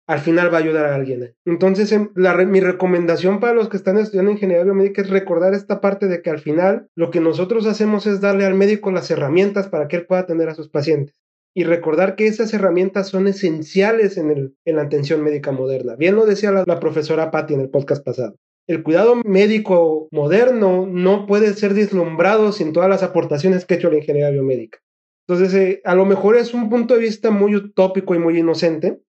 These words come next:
pero recordar día con día que al final lo que nosotros hacemos es para ayudar a las personas. Y otra parte,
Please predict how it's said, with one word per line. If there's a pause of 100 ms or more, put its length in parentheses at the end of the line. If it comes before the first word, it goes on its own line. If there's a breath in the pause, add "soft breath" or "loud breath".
(160)
pero
recordar
día
con
día
que
al
final
lo
que
nosotros
hacemos
es
para
ayudar
a
las
personas. (480)
Y
otra
parte,